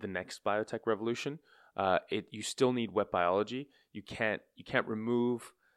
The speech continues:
the wet biology, the lab component, out of doing biotech. Uh, but what you can do is you can speed it up with machine learning and with robotics. And so that's what we're seeing in the lab. You know, we've, we've funded, uh, multiple companies that have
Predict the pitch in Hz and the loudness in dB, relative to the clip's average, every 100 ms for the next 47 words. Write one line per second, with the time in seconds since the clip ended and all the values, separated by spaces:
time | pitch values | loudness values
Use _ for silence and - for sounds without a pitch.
0 | _ 107 104 - 98 101 104 101 92 92 | _ 2 4 4 6 4 4 -2 -4 0
1 | 92 107 - 113 131 151 165 - 98 95 | 2 2 0 -2 -2 -2 -8 -6 -4 -4
2 | - 101 95 95 _ _ - 92 110 - | -4 -6 -6 -10 _ _ 2 4 4 4
3 | 160 202 _ _ _ - 101 92 - 117 | -2 -4 _ _ _ 0 2 2 0 -2
4 | - 98 98 - - 135 135 104 92 90 | 0 -2 -4 -10 -4 -2 -2 -4 -6 -8
5 | 92 95 - - 107 95 92 95 - - | -14 -14 -14 -12 -10 -6 -2 -2 -2 -12
6 | 80 - 82 78 71 71 _ _ _ 92 | -12 -12 -12 -14 -14 -18 _ _ _ -10
7 | 90 85 87 80 78 - - - - - | -8 -6 -6 -6 -6 -10 -14 -18 -12 -10
8 | 98 - 101 95 101 104 95 92 - 90 | -8 -2 0 0 -2 -4 -8 -10 -10 -10
9 | 85 78 78 71 - - 85 92 - 104 | -10 -8 -8 -8 -14 -16 -12 -14 -14 -14
10 | 95 110 104 92 - - - - 90 82 | -6 -4 -2 -4 -8 -20 -18 -8 -6 -6
11 | - - 101 113 117 - 92 104 101 95 | -8 -14 -4 -4 -4 -12 -12 -10 -10 -10
12 | 90 85 78 - 90 | -14 -12 -12 -6 -6